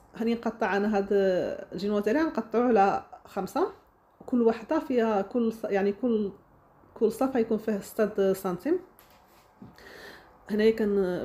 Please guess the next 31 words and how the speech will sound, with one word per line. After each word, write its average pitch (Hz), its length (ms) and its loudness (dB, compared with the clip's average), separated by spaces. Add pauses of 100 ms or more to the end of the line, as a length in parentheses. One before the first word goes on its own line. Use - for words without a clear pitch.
يعني 165 220 -6
كنشوفوا 196 440 -8
صافي 190 200 -4
باش 185 240 -6
نقدر 180 320 -4
نقطعوا 175 480 -4
مع، 147 220 -8
يعني 185 200 -2
قد 240 240 -2
بعضيتهم 202 340 -2
باش 220 100 0
يجيو 180 140 0
قد 175 200 -6
بعضيتهم، 233 480 0 (320)
وصافي 269 300 2
وكنقوز 240 500 2
عليهم 202 400 0
ب-، 185 200 4
كنرشمو 220 460 0
من 254 200 2
فوقي 269 340 0
وكنقوز 208 500 4
عليهم 185 400 -2
ب-، 170 320 -2 (180)
بالموس. 208 480 -2 (3000)
كنقطعهم 208 420 -2
كما 214 200 2
قلت 196 160 -2
لكم 196 140 0
على 240 140 6
خمسة 277 420 0